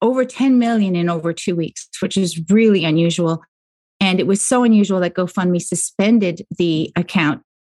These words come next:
It dispersed a million dollars of it to the truckers, but it suspended the account. There was talk of, uh, by the, by the point that it was suspended, there was talk of freezing that money and dispersing it to,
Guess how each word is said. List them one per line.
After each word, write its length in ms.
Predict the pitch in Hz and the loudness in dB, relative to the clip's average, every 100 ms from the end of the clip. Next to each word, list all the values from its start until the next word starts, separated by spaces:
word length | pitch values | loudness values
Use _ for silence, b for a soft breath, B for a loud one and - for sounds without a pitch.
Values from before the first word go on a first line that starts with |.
| - | -4
It 160 | 190 190 | -4 0
dispersed 480 | 208 - 226 214 | -2 0 -2 0
a 40 | 196 | 0
million 400 | 190 214 226 214 | 2 4 4 4
dollars 380 | 190 170 170 165 | 2 -2 -2 -4
of 140 | 160 | -6
it 100 | - | -6
to 100 | 180 | -4
the 100 | 165 | -6
truckers, 460 | - 147 - 165 165 | -4 -6 -4 -6 -4
but 240 | 180 - - | -6 -6 -6
it 140 | 170 | -4
suspended 500 | 202 - 226 233 233 | -4 -2 0 2 2
the 80 | 208 | 0
account. 360 | 208 202 202 | 0 0 0
There 100 | 196 | -2
was 160 | 185 180 | -4 -4
talk 340 | - 233 220 | -4 -2 0
of, 160 | 208 175 _ B B | -2 -4 _ B B
uh, 160 | 190 175 | -4 -2
by 180 | 180 185 | -2 -2
the, 140 | 185 _ _ _ - | -2 _ _ _ -2
by 120 | 185 | -2
the 80 | 185 | -2
point 320 | - 233 214 | 0 0 2
that 100 | 190 | 0
it 100 | 180 | 0
was 220 | 180 170 | -2 -4
suspended, 580 | - 202 - 233 233 190 | -6 -6 -2 0 2 2
there 100 | 180 | 0
was 140 | 175 | -2
talk 260 | - 190 185 | -4 -6 -4
of 80 | 185 | -8
freezing 520 | - 226 226 226 214 | -4 0 2 4 2
that 180 | 180 - | 0 -2
money 380 | 175 175 170 - | 0 0 0 -2
and 280 | 180 170 165 | -2 -2 -2
dispersing 720 | 185 - - 196 185 - 185 | -8 -8 -4 -4 -4 -4 -2
it 260 | 170 - - - - | -2 -6 -14 -14 -6
to, 380 | 185 175 160 | 0 0 0